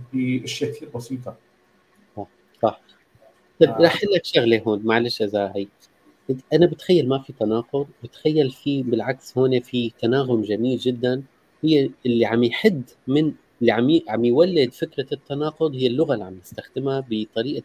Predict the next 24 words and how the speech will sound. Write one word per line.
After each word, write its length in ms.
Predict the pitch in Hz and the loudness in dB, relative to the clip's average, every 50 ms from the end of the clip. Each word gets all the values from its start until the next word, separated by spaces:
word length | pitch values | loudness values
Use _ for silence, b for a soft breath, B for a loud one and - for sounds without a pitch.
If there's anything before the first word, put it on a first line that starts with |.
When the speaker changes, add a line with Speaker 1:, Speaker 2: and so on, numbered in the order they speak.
| - | -8
Speaker 2:
التوصيف، 580 | 123 - _ - 104 104 - - - 135 147 - _ - | -8 -6 _ -4 -4 -4 -6 -8 -12 -12 -12 -12 _ -8
هي 120 | 117 113 | -6 -6
تقريبًا 420 | - _ _ _ _ 151 151 143 | -8 _ _ _ _ -8 -6 -4
نفس 360 | 123 120 123 135 135 - - 107 104 _ _ _ | -4 -4 -4 -6 -6 -12 -18 -18 -20 _ _ _
اللغة. 300 | 95 92 95 90 - 90 - _ _ _ _ _ _ B B B _ _ _ | -12 -10 -10 -10 -10 -12 -16 _ _ _ _ _ _ B B B _ _ _
يعني 140 | 120 110 117 | 0 2 2
مثلًا 340 | 131 143 - 160 147 143 151 | 0 0 -2 -2 -2 -2 -2
أنت 160 | 160 - 160 | -2 -2 -2
قلت: 260 | 160 151 147 143 - | -2 -2 -2 -4 -6
"أنا 200 | - 156 151 147 | -4 -2 -2 -2
اللي 180 | 127 120 120 120 | -2 -2 -4 -6
ب-، 120 | 120 120 - - | -6 -10 -8 -8
بسعى 380 | 120 120 - - 156 151 156 160 | -8 -8 -6 -4 -2 -2 0 0
له 120 | 151 135 | 0 0
بيسعى 400 | 123 120 113 - - 110 110 101 | -2 -2 -6 -8 -8 -8 -8 -8
لي". 120 | 98 98 - b b b b _ - | -8 -10 -12 b b b b _ -2
شايف 140 | 180 190 185 | -2 -2 -2
كلمة 280 | - 208 190 175 151 - - | -2 -2 -2 0 -2 -2 0
يسعى 420 | 151 156 - - 156 139 147 170 196 - _ _ _ _ _ _ _ _ _ _ _ _ _ _ - | -2 -2 -2 -6 -10 -8 -8 -8 -10 -12 _ _ _ _ _ _ _ _ _ _ _ _ _ _ -4
غير 300 | 120 123 160 202 220 185 | 0 4 4 6 4 4
كلمة 400 | - - 196 185 175 175 175 175 - | 0 -2 -2 0 2 2 2 0 0
عم 160 | 123 113 117 | -2 -2 -2
يبحث. 460 | 123 123 - - 98 92 - - - - - _ _ _ _ _ _ _ _ _ _ _ _ _ _ _ _ _ _ _ _ _ _ _ _ _ _ _ _ _ _ _ _ _ _ _ _ _ 120 | -2 -2 -4 -8 -10 -10 -10 -14 -20 -20 -20 _ _ _ _ _ _ _ _ _ _ _ _ _ _ _ _ _ _ _ _ _ _ _ _ _ _ _ _ _ _ _ _ _ _ _ _ _ -10
Speaker 1:
مم. 220 | 117 110 104 | -10 -10 -10